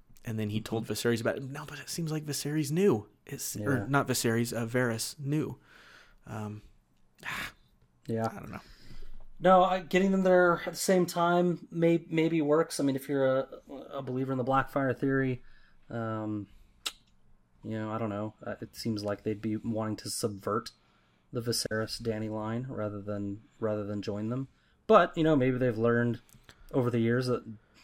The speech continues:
Speaker 2: those insurrections always fail, so what we really need is to bring them together again. It's
Speaker 1: Well, you know,
Speaker 2: possible.
Speaker 1: and, and
Speaker 2: Good of the realm stuff.
Speaker 1: Once, once Viserys is out of the picture,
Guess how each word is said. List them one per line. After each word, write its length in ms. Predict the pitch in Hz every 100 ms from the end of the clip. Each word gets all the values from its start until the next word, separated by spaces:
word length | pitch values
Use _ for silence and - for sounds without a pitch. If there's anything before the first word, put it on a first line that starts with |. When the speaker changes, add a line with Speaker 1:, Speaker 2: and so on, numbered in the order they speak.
| - _
Speaker 2:
those 300 | - 120 120
insurrections 580 | - 120 - 120 - 139
always 240 | 127 131 -
fail, 300 | 147 131 101
so 140 | 113
what 100 | 104
we 60 | 110
really 200 | 113 110
need 140 | 110
is 120 | 107
to 60 | -
bring 180 | 107 107
them 100 | 107
together 340 | 110 117 104
again. 280 | 95 95 95 - - - - - - - - - -
It's 120 | -
Speaker 1:
Well, 160 | 208 208
you 60 | 214
know, 200 | 233 127
Speaker 2:
possible. 80 | 120 - - -
Speaker 1:
and, 280 | 202 202 -
and 280 | 185 180 170
Speaker 2:
Good 120 | 127
of 80 | 123
the 80 | 123
realm 340 | 123 123 131
stuff. 460 | - - 127 - - - - - - -
Speaker 1:
Once, 400 | 156 233 - - -
once 380 | 147 220 226 139
Viserys 800 | 131 - - 202 196 120 117 117
is 220 | - 123 -
out 160 | 117
of 140 | 120 -
the 80 | 110
picture, 600 | - - - - 180